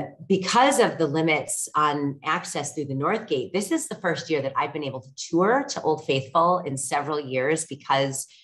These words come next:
it was just not tenable to make that drive. It's only fifty miles, but it could take us hours literally to drive from Mammoth or Gardner to Old Faithful.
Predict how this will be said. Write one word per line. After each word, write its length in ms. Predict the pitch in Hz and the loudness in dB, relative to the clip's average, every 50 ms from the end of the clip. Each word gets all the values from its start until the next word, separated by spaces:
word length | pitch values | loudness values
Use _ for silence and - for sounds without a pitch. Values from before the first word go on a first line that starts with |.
| _ _ _ _ _ _ _ - | _ _ _ _ _ _ _ -4
it 120 | - 190 | -2 0
was 180 | 170 160 151 - | 2 2 2 2
just 420 | - 170 143 - - - - - | 2 2 2 0 -2 -8 -8 -4
not 280 | 143 170 156 143 - - | 2 4 4 4 2 0
tenable 420 | - 165 147 139 135 139 131 131 | -2 -2 -2 0 0 0 0 -2
to 160 | 131 - - 147 | -2 -4 -6 -6
make 160 | 135 127 - | -6 -4 -2
that 180 | 131 117 - | -2 -4 -2
drive. 300 | - 143 143 147 143 131 | -2 0 0 0 0 0
It's 140 | 131 - 147 | -6 -8 -10
only 180 | 147 143 135 135 | -10 -10 -10 -8
fifty 220 | - 147 143 147 131 | -8 -8 -6 -4 -2
miles, 380 | 131 127 143 156 147 135 - | 0 2 4 4 2 2 0
but 120 | - - - | -4 -10 -12
it 120 | - - | -12 -12
could 100 | 143 - | -12 -8
take 220 | - 143 135 139 | -4 -4 -2 -2
us 180 | 131 123 - - - | -2 -4 -4 -2 2
hours 460 | 127 127 143 113 110 110 104 110 - - | 4 4 4 4 2 -2 -4 -8 -8 -6
literally 340 | 139 135 135 127 107 101 - | -6 -4 -4 -4 -4 -6 -6
to 120 | - - | -8 -4
drive 280 | - 135 123 123 120 117 | 0 2 2 2 2 0
from 160 | - 127 113 | -4 -4 -2
Mammoth 440 | 123 123 120 120 117 117 - - - | -2 -2 -2 -2 -2 -4 -8 -8 -10
or 180 | - 127 120 - | -8 -8 -6 -2
Gardner 280 | 123 123 117 120 117 104 | -2 -2 -2 -2 -6 -8
to 120 | - 113 | -8 -6
Old 180 | - 117 110 113 | -6 -6 -4 0
Faithful. 440 | - 131 131 131 - 113 98 95 - | 2 2 2 2 2 2 2 2 0